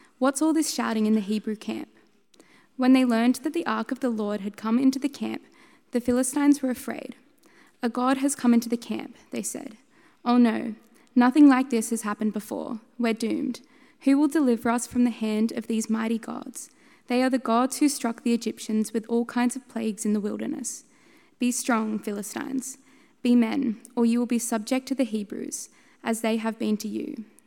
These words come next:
Be men and fight." So the Philistines fought,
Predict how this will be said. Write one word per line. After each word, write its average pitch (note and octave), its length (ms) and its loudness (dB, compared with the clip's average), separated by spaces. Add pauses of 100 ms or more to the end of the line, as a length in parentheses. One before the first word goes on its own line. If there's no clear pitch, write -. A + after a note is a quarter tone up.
(220)
Be C4 140 4
men A#3 300 6
and A3 180 0
fight." - 420 -12 (760)
So C4 180 2
the C4 80 2
Philistines C#4+ 640 4
fought, - 340 -6